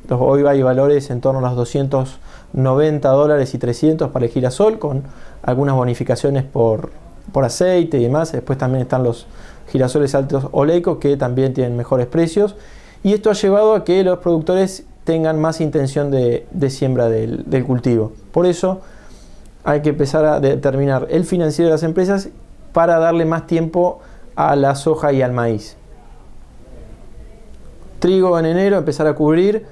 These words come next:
por, eh, principalmente por no saber cómo se van a, a abrir las exportaciones,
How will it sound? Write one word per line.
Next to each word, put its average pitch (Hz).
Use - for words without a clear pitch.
por, 165
eh, 120
principalmente 156
por 135
no 156
saber 151
cómo 170
se 139
van 135
a, 131
a 113
abrir 143
las 139
exportaciones, 233